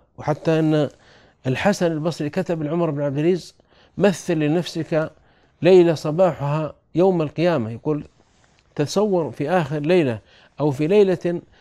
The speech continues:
سوف نصبح فيها على يوم القيامة، فيا له من موقف ما أصعبه وما أهوله وما أشده وما أكربه".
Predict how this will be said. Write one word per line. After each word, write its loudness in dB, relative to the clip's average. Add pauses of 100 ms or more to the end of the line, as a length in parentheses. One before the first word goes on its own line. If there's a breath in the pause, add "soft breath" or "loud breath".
(160 soft breath)
سوف 0
نصبح -4
فيها -2
على -6
يوم 2
القيامة، 0 (380 soft breath)
فيا 4
له 0
من 0
موقف 0
ما 0
أصعبه -2 (440 soft breath)
وما 4
أهوله 0 (380 soft breath)
وما 4
أشده -2 (320 soft breath)
وما 4
أكربه". 0